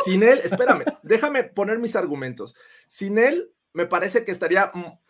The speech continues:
Speaker 1: del nabo estos, estos Ravens, ¿no? Eh, no puedes pensar que, que exista esta ofensiva sin Lamar Jackson. Ahora, con él, están teniendo muchos errores. Están lanzando picks. Hace dos semanas lo vimos contra estos Browns, sobrevivieron a estas cuatro intercepciones de Lamar Jackson,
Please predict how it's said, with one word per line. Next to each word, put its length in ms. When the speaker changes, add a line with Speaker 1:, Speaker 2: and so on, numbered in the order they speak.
Speaker 1:
del 340
nabo 300
estos, 380
estos 240
Ravens, 400
¿no? 320
Eh, 280
no 260
puedes 180
pensar 420
que, 180
que 100
exista 340
esta 140
ofensiva 440
sin 180
Lamar 300
Jackson. 380
Ahora, 280
con 180
él, 240
están 260
teniendo 300
muchos 280
errores. 600
Están 340
lanzando 480
picks. 460
Hace 260
dos 140
semanas 360
lo 100
vimos 260
contra 240
estos 220
Browns, 240
sobrevivieron 800
a 140
estas 280
cuatro 320
intercepciones 600
de 80
Lamar 280
Jackson, 340